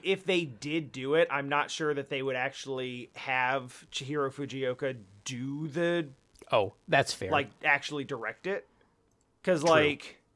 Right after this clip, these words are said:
Speaker 1: I, the last thing that, well, I don't know. The last thing they, the last thing he did is, um, well, he worked on Mario and Luigi Bowser's Inside Story,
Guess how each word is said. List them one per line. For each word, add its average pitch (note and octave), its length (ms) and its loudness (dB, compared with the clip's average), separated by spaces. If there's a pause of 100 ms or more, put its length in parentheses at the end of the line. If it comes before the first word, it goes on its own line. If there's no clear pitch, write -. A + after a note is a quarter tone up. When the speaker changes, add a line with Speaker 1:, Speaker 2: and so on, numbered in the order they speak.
(600)
Speaker 1:
I, G#3 180 6
the G3 160 4
last G#3 560 4
thing G#3+ 680 0
that, F3 580 2 (600)
well, F#4+ 100 -4
I A4+ 300 0
don't F3 80 2
know. C3 240 0
The E3 100 6
last B3 260 4
thing D#4 120 -4
they, G3+ 240 2 (100)
the F3 220 -2
last B3 260 2
thing C4 120 0
he G3 120 -4
did E3 320 0
is, C3+ 260 -2
um, C3 440 0 (800)
well, F#3 160 4
he F#3+ 160 -2
worked G3 640 6
on E3 720 2 (320)
Mario E3 380 6
and D#3+ 80 0
Luigi D3 520 0
Bowser's C3+ 420 2
Inside C3 380 -2
Story, C#3 680 2